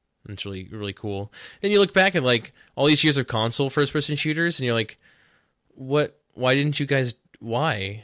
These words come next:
Like, uh, you just put in bumper jumper and call it a day. You're like, "Yeah, you can jump with the bumpers in Halo two, but I don't know why you want to. Bye, see ya." Like, no, you can just, you just customize everything. I don't see what the problem is here.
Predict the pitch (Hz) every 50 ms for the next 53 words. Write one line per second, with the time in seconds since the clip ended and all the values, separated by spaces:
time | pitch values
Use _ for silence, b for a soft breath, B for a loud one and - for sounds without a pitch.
0 | _ - 127 120 - 135 123 73 135 127 123 135 131 - - _ - - 143 135
1 | 131 123 113 110 - - 107 110 110 - 139 127 135 143 143 - - 180 180 170
2 | 135 117 - 123 117 117 120 117 110 101 104 101 104 117 135 165 185 175 139 113
3 | 104 98 95 110 131 143 113 104 104 107 - 151 117 - - 104 110 120 - 110
4 | 98 98 - 104 107 123 131 - 110 104 107 107 - - - 120 117 101 101 107
5 | 113 110 110 110 107 107 104 107 107 - - 117 123 120 110 107 101 - 101 98
6 | 92 - _ _ _ _ _ _ _ _ _ - - 110 113 110 104 98 98 110
7 | 123 135 131 117 110 107 - 147 180 214 208 202 196 190 190 190 190 185 - -
8 | 226 247 240 220 220 220 214 214 214 214 214 _ _ _ _ _ _ _ _ _
9 | _ _ _ _ _ _ _ _ - - 143 160 190 135 107 107 107 - 170 185
10 | 214 202 - - _ _ _ _ _ _ _ _ _ _ _ _ _ _ _ _
11 | _ - 135 143 165 160 - _ - - - 156 - - 190 185 143 107 101 98
12 | 92 - 95 95 - 98 98 98 101 117 131 143 - - 151 151 - 120 - 123
13 | 139 185 185 131 90 87 98 - - - - - - - 110